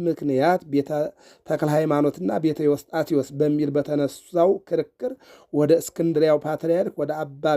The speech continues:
ቢንያሚን ሄዷል። እንዲሁም አጼ አምደ ጽዮን የአባቱን ሚስት በማግባቱ ገስጾታል። በዚህም ደሙ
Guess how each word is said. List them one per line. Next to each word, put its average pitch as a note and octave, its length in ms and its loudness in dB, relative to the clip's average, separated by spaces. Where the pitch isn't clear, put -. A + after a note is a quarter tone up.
ቢንያሚን D3 680 0
ሄዷል። D3+ 460 4
እንዲሁም C3+ 540 -2
አጼ - 160 -8
አምደ D3 320 -2
ጽዮን F3+ 280 2
የአባቱን D3+ 640 0
ሚስት F3 240 -2
በማግባቱ D3 560 -2
ገስጾታል። D3 880 0
በዚህም C#3 580 0
ደሙ D3 240 2